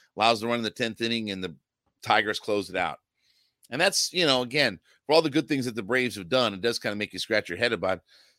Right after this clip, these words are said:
you know, we've had struggles beating the Oakland A's and the Detroit Tigers. But again, when we start talking about all these things with what the Braves need and this, that, and the other, maybe they need some upgrades in their bullpen.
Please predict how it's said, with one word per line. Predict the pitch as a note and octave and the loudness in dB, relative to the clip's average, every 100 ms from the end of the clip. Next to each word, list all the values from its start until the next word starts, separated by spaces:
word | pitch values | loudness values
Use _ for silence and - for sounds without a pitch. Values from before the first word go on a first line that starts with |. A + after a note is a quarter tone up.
| _ | _
you | F#2+ | -12
know, | F#2 F#2 - | -8 -8 -10
we've | G2+ A2 | -8 -2
had | A2+ F#2 - - | 0 0 -8 -12
struggles | - - - C3 B2 A#2+ G#2 | -6 -2 0 2 4 2 -4
beating | G2 A#2+ A2+ | -4 -4 -4
the | G2+ F#2 E2+ _ _ - | -4 -6 -6 _ _ -2
Oakland | A#2+ A#2 G2+ | -2 -2 -4
A's | G#2+ A2+ B2 A2 | 0 0 -2 -6
and | F#2 | -6
the | F2+ | -8
Detroit | D#2 A2+ A#2 G#2 F#2 | -8 -8 -4 -4 -2
Tigers. | C#3 C3+ F2+ E2+ | 0 0 0 -4
But | - F#2+ - _ - - _ - | -4 -4 -4 _ -20 -20 _ -8
again, | A2 D3+ C3+ E2+ _ _ | -2 2 0 -2 _ _
when | - C3 | -2 2
we | C#3 | 2
start | - F#3 - | 4 4 4
talking | E3 E3 D#3+ | 6 6 4
about | B2 A#2 A#2 | 0 2 2
all | A2 C3 | 2 2
these | C3 A2+ | 0 -4
things | C#3+ C#3+ A#2+ G2 | -2 -2 -2 -8
with | G2 G#2+ G2+ | -2 -2 -2
what | F2 G#2 A#2+ | -4 0 0
the | A2+ | -2
Braves | F2+ A2 A2+ A2 F#2 - _ _ | -2 0 2 0 -6 -14 _ _
need | F#2+ A2 C#3+ C3+ G#2+ | -10 -4 -2 -2 -4
and | G2 | -4
this, | A2 - | -4 -2
that, | G#2+ | -4
and | F2+ | -4
the | A2+ | -2
other, | B2 E2 D2 _ _ _ _ - | 0 -2 -6 _ _ _ _ -8
maybe | F#2 D3 | -4 0
they | G3 | 0
need | F#3 | -2
some | F3+ D3+ | -4 2
upgrades | E3+ D#3 C3 B2 A#2+ | 2 4 2 2 0
in | |
their | A#2+ | -2
bullpen. | G#2+ B2+ C#3 G2+ | 2 2 2 -4